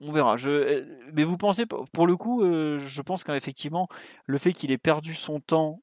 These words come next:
avec, euh, enfin, qu'il ait perdu la place face à Kerrer pendant la can, ça acte le fait que soit il part maintenant, soit il part en juin, en tout cas. Mais clairement, c'est, bon, bah voilà, il,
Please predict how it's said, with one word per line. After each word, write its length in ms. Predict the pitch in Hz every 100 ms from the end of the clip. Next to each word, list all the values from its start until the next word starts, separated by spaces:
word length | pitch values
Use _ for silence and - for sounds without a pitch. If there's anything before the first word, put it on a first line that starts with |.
| _ -
avec, 440 | 127 127 127 -
euh, 760 | 123 120 117 113 113 113 113 107
enfin, 180 | - 131
qu'il 160 | 131
ait 60 | 127
perdu 320 | 156 151 156
la 100 | 151
place 300 | - 151 -
face 160 | 131 131
à 60 |
Kerrer 300 | - 147 147 151
pendant 240 | 135 127
la 100 | 123
can, 380 | 127 147 156 147 - - - _
ça 240 | - - 127
acte 220 | 135 -
le 160 | 135 131
fait 220 | 151 151
que 160 | 127
soit 200 | 117 147
il 60 | 139
part 160 | 135 131
maintenant, 320 | 131 147 143
soit 160 | -
il 60 | 127
part 160 | 123 120
en 80 |
juin, 140 | 120 117
en 80 | 113
tout 100 | -
cas. 140 | - _ _ -
Mais 220 | 120 117
clairement, 420 | - 123 127 131
c'est, 720 | 120 117 113 113 117 117 - - - - - _
bon, 140 | 117 117
bah 80 | 113
voilà, 240 | 143 156
il, 580 | 117 - - - -